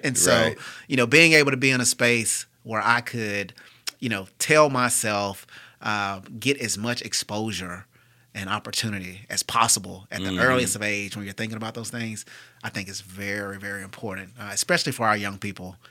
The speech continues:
Speaker 1: uh, in our community, because there's so much potential, you know, with the students, uh, and the families, you know, that are here. But oftentimes we just don't have exposure and opportunity and access to it.
Speaker 2: I want you to answer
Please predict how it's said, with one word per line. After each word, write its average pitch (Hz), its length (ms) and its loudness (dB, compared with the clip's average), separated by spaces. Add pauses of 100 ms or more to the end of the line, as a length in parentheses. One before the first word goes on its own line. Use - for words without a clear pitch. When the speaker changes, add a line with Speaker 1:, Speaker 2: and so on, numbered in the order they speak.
(120)
Speaker 1:
uh, 92 260 -12
in 95 100 -10
our 95 120 -6
community, 95 320 -12
because - 160 -8
there's 101 160 -4
so 127 380 2
much 113 200 -6
potential, 92 560 -6 (400)
you 113 80 -10
know, 98 100 -6
with 101 140 -12
the - 60 -12
students, - 720 -2 (360)
uh, 95 280 -4
and 95 80 -10
the 92 60 -14
families, 95 640 -6
you 95 60 -10
know, 92 80 -8
that 90 140 -8
are 101 40 -12 (120)
here. 95 260 -6
But 104 100 2
oftentimes 101 460 -2
we 98 40 -16
just 98 160 -10
don't 101 120 -12
have 92 140 -10
exposure 95 400 -12
and 95 80 -12
opportunity 95 420 -14
and 98 100 -12
access - 360 -8
to - 160 -14
it. - 80 -20 (2750)
Speaker 2:
I 107 60 -8
want 123 420 -2
you 127 120 0
to 101 200 0
answer 107 800 2